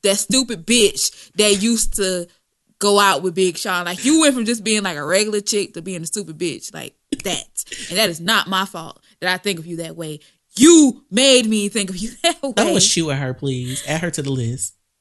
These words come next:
Speaker 1: Who?
Speaker 2: I said add her to the list of getting the shoe thrown at her.
Speaker 1: Right, like, you just went from being like, "Oh, regular, degular chick," like, "Oh, okay," to being, "This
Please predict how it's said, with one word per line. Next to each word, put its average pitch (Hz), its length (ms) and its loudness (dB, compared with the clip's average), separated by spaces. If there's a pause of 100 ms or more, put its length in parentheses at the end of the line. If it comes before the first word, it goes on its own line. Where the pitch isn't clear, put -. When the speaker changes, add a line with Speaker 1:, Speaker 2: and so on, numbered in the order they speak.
(340)
Speaker 1:
Who? 294 300 -2 (460)
Speaker 2:
I 165 80 -2
said 127 160 -2
add 131 140 0
her 165 80 0
to 160 80 -2
the 151 80 -2
list 143 200 0
of 120 100 -4
getting 123 200 -4
the 117 60 -2
shoe 127 240 0
thrown 104 280 -6
at 107 60 -4
her. 110 300 -6 (120)
Speaker 1:
Right, 214 460 -4
like, 190 500 -8 (1300)
you 262 120 -8
just 254 200 -6
went 262 140 -2
from 233 120 -12
being 226 220 -4
like, 208 140 -4
"Oh, 226 180 -4
regular, 208 340 -6
degular 190 420 -8
chick," 196 260 -6
like, 196 140 -12
"Oh, 381 160 -8
okay," 294 380 -10 (420)
to 180 60 -8
being, 196 280 -8
"This 622 220 -8